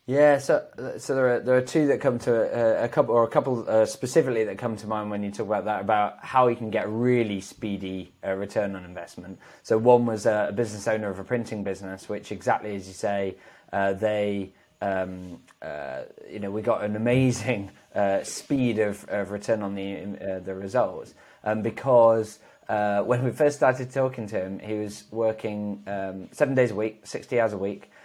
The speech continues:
um, couldn't even see how to free up time and, or even, you know, make time to, to free up time. In fact, uh, it was, um, fifty fifty whether he turned up to the call <laughs> with me, frankly. And so, you know, but he was like, "Oh, no, I, I, I know I've missed the last two. I'm really sorry."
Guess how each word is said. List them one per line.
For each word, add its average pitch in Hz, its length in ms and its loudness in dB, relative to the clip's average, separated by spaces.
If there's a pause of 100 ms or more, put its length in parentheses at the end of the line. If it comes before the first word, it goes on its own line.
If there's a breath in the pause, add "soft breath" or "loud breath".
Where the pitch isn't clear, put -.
(280 loud breath)
um, 101 260 0
couldn't 143 240 0
even 117 260 -2
see 120 320 0
how 123 320 -2
to 107 360 -4
free 113 340 -2
up - 220 -2
time 101 520 -10
and, 101 300 -4
or 113 220 0
even, 104 440 -4
you 104 60 -8
know, 95 100 -4
make 110 260 -6
time 101 240 -8
to, 92 200 -6
to - 80 -20
free 95 140 -6
up - 80 -12
time. 98 180 -10
In 101 60 -10
fact, - 260 -8 (240 loud breath)
uh, 95 340 0
it 98 140 -4
was, 95 340 -8 (300 soft breath)
um, 92 300 -6
fifty 113 320 -4
fifty 110 320 -4
whether 95 160 -8
he 95 60 -8
turned 101 260 -6
up - 120 -10
to - 80 -20
the 95 80 -12
call 120 260 -8
<laughs> - 20 -6
with 127 200 -6
me, 101 180 -8
frankly. 123 680 4 (240 loud breath)
And 143 180 2
so, 135 140 8
you 127 300 6
know, 120 160 6
but 120 100 2
he 120 80 4
was 120 80 0
like, 120 180 4
"Oh, 143 240 8
no, 131 140 2
I, 131 140 4 (260)
I, 120 160 -2
I - 20 0
know 127 140 2
I've 117 100 2
missed 123 200 -4
the 123 60 -2
last 110 260 0
two. 120 240 2
I'm 107 60 -4
really 110 180 -4
sorry." 104 400 0